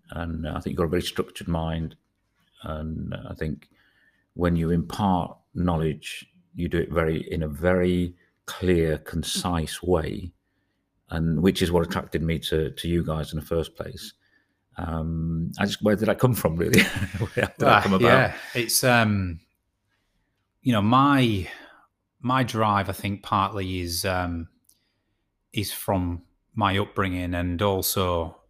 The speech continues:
Speaker 2: uh, wanting to be, have better than what I had, I think, as a working class person from Hull. So I al-, always had an initial drive to succeed, but I guess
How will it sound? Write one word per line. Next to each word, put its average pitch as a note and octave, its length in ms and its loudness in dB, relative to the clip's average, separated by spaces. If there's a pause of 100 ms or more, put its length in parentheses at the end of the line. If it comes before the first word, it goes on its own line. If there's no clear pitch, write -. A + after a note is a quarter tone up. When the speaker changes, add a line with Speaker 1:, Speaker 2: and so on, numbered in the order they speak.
(140)
Speaker 2:
uh, F2+ 200 -2
wanting F#2 600 -2
to F2 240 -6
be, F2 460 -8 (1080)
have G#2 260 2
better G#2+ 280 2
than F#2 140 2
what F2+ 140 0
I E2+ 100 2
had, F#2 340 0 (160)
I - 80 -6
think, F2+ 240 -4
as F#2 80 -4
a F#2 40 -2
working F#2 340 -2
class - 200 -4
person - 400 -4
from E2 220 -4
Hull. F2 400 -4 (540)
So - 120 2
I G#2 80 6
al-, A#2 240 6
always A2+ 360 4
had G2 120 4
an G2 80 4
initial G2+ 460 2
drive F#2 320 4
to - 120 -8
succeed, - 640 -4
but G2 100 -4
I G2+ 100 0
guess G2+ 240 -2